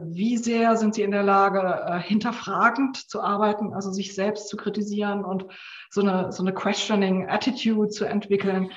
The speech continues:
Das ist eine gute Sicherheitskultur, ne? Und jetzt, äh, stellt sich die Frage, kann man eigentlich noch, und das haben sich die,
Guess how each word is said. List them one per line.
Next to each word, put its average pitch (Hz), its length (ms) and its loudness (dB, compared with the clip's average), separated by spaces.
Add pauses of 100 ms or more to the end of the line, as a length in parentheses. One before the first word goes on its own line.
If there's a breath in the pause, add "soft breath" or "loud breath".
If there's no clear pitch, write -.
(280 loud breath)
Das 233 220 6
ist 339 120 2
eine 240 80 4
gute 269 240 6
Sicherheitskultur, 190 800 0
ne? 226 180 2
Und 247 60 -2
jetzt, 220 300 0
äh, 220 180 -2
stellt 233 220 0
sich 262 80 0
die 233 100 -2
Frage, 208 400 2 (320 loud breath)
kann 196 220 2
man 240 220 4
eigentlich 220 380 2
noch, 208 200 0
und 190 100 -2
das 185 160 -4
haben 185 160 0
sich 185 140 -2
die, - 160 -14